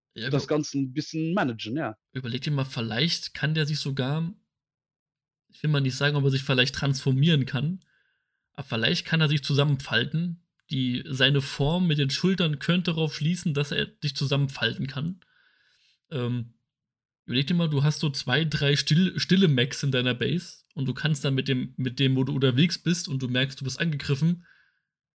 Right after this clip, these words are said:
Speaker 1: die Mechs aktivieren und die kämpfen eigenständig wie ein Dino. Weißt du? Weil die normalen
Speaker 2: Mhm.
Speaker 1: Mechs, die man ja, die man ja bauen kann aktuell von Extinction, die können ja nur kämpfen, wenn du da bist.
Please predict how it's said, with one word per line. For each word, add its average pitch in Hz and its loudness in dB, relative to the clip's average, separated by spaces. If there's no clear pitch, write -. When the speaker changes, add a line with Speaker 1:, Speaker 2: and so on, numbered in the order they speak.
Speaker 1:
die 143 2
Mechs 135 2
aktivieren 160 0
und 135 -4
die 139 0
kämpfen 156 0
eigenständig 139 2
wie 131 4
ein 131 4
Dino. 127 4
Weißt 131 -4
du? 196 -2
Weil 123 0
die 135 0
normalen 131 4
Speaker 2:
Mhm. 175 6
Speaker 1:
Mechs, 175 2
die 208 6
man 170 4
ja, 160 4
die 143 0
man 147 6
ja 127 4
bauen 143 2
kann 175 -2
aktuell 143 -2
von 160 -2
Extinction, 170 0
die 165 2
können 170 -2
ja 160 2
nur 160 4
kämpfen, 175 0
wenn 165 4
du 156 6
da 135 0
bist. - -12